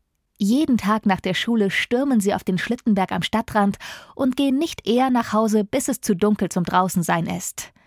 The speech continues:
Manche machen eine Schneeballschlacht, andere bauen Schneemänner. Viele Kinder fahren Schlitten und einige Ski. Immer wieder laufen sie den Berg hinauf und sausen herunter.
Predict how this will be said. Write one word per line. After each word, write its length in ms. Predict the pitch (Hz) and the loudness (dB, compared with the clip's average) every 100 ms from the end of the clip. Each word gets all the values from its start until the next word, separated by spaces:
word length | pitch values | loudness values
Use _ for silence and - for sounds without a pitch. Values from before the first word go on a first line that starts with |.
| _ _ _ _ | _ _ _ _
Manche 400 | - 196 277 269 | -2 0 2 0
machen 300 | 190 180 - | 2 2 0
eine 180 | 202 175 | 0 0
Schneeballschlacht, 880 | 175 - 214 226 202 - 196 - - - - - _ | 0 0 0 0 0 0 0 -2 -10 -16 -18 -20 _
andere 360 | 269 294 226 | -4 0 2
bauen 220 | 196 185 175 | 4 4 2
Schneemänner. 680 | - 202 185 175 180 - - _ _ _ | 2 4 4 0 -6 -8 -18 _ _ _
Viele 380 | - - 262 262 | -16 0 2 2
Kinder 320 | - 233 240 | 2 2 2
fahren 320 | 190 190 175 | 2 0 0
Schlitten 460 | 170 226 285 - 247 | 0 0 -2 0 0
und 180 | 208 180 - | 0 -2 0
einige 340 | 214 226 175 | 2 2 0
Ski. 360 | - 233 196 - _ _ _ _ _ _ _ - | -2 0 -2 -4 _ _ _ _ _ _ _ -4
Immer 400 | 302 277 196 175 | 0 2 0 2
wieder 280 | 233 208 | 2 2
laufen 400 | 175 180 247 262 | 2 0 -2 0
sie 120 | 196 180 | 2 2
den 160 | 175 | 2
Berg 260 | 190 226 - | 2 0 0
hinauf 400 | 233 208 208 - | 2 2 0 0
und 180 | 185 180 | 0 0
sausen 440 | 170 208 254 226 | 2 0 2 2
herunter. 640 | 185 190 180 165 170 202 | 2 4 2 0 -4 -6